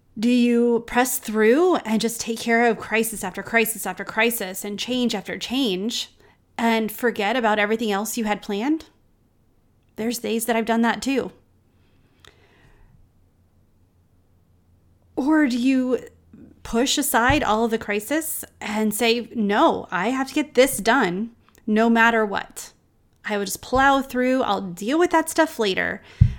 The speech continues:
I, I know that the vacuum's broken and the washing machine is flooding and everything, but right now, this is what I have to focus on." And there's days that I've done that too.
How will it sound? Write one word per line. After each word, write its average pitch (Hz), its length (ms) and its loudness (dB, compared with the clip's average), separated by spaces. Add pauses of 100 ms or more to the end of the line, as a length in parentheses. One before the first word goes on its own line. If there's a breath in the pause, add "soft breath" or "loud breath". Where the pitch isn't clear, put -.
I, 214 380 0
I 214 100 0
know 233 360 2
that 294 180 -2
the 254 240 2
vacuum's 226 500 2
broken 208 380 -2
and 185 100 -2
the 190 60 -2
washing 220 400 2
machine 208 500 -4
is 202 320 -6 (120)
flooding 196 600 -2
and 190 340 -4
everything, 254 420 0
but 208 160 -2
right 247 160 2
now, 277 220 2
this 233 340 2
is 220 100 -6
what 208 160 2
I 208 100 4
have 180 200 -2
to - 100 -14
focus - 340 -8
on." - 280 -10 (1200 loud breath)
And 269 100 0
there's 311 200 2
days 269 240 0
that 254 80 -2
I've 240 120 -2
done 208 220 0
that 196 220 -4
too. - 320 -12